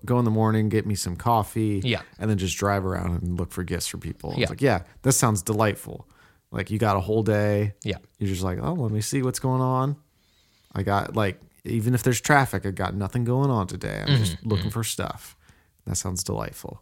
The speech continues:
Speaker 2: Mm. But, but very, very rare is that day.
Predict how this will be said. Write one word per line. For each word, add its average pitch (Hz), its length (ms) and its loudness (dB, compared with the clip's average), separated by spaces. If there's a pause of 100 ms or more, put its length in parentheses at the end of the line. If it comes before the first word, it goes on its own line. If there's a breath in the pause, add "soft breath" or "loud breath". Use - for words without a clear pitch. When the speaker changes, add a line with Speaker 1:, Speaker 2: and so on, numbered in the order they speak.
Speaker 2:
Mm. 92 200 -6 (840)
But, 147 420 4
but 147 200 6
very, 170 800 6
very 135 560 4
rare 139 320 6
is 104 120 2
that 92 240 -2
day. - 240 -8